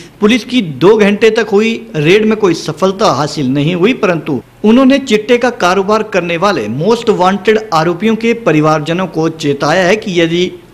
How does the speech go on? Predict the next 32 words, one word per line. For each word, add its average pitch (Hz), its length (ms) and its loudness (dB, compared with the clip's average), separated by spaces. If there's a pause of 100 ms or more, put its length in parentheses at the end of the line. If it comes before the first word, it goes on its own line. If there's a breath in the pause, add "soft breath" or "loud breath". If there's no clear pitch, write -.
उनकी 220 460 0
ओर 208 180 4
से 214 140 0
ये 160 140 2
धंधा 160 340 -2 (180)
तत्काल 165 440 0
बंद 139 340 -2
नहीं 127 320 -2
किया 185 240 0
गया 185 200 0
तो 220 160 0
इसका - 200 -2
परिणाम 151 600 -2
बुरा 175 220 2
होगा। 110 420 -8 (640 loud breath)
पुलिस 214 260 2
की 254 120 0
ओर 240 140 4
से 254 220 0
रेड 180 300 2
किए 180 200 0
जाने 170 260 0
की 214 180 -2
सूचना 180 420 -2
लोगों 165 360 -2
को 196 220 4 (420 loud breath)
पहले 202 300 4
ही 240 280 2
लग 160 300 -2
जाने 160 320 0
के 156 140 -2
कारण 151 400 -2